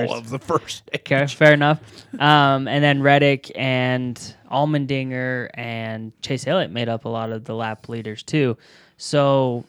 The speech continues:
Speaker 1: none of those guys won, um, at the end of the day,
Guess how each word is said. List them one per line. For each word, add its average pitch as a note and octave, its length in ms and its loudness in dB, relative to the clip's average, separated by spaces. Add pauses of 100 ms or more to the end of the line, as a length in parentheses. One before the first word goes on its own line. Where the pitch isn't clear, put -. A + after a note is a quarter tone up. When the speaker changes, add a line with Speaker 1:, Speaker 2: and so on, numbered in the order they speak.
(120)
Speaker 1:
none E3+ 260 4
of A3 60 6
those G3 180 6
guys C#3 220 6
won, F3+ 440 4 (260)
um, C3 640 2 (260)
at B2+ 160 -4
the C#3 120 0
end C3 140 -2
of A#2+ 60 -6
the B2 60 -4
day, A#2+ 380 2